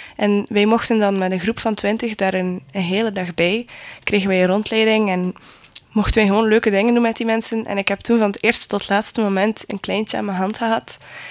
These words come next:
En die, die heeft daar de hele dag zo geamuseerd. En op het einde was die, ik weet niet waar, het aan het wenen. En dat heeft mij echt geraakt.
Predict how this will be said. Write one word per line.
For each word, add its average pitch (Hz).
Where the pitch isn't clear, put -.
En 202
die, 202
die 190
heeft 196
daar 196
de 196
hele 240
dag 214
zo 226
geamuseerd. 202
En 185
op 190
het -
einde 220
was 190
die, 180
ik -
weet 240
niet 202
waar, 196
het -
aan 185
het 180
wenen. 226
En 196
dat 214
heeft 247
mij 202
echt 202
geraakt. 190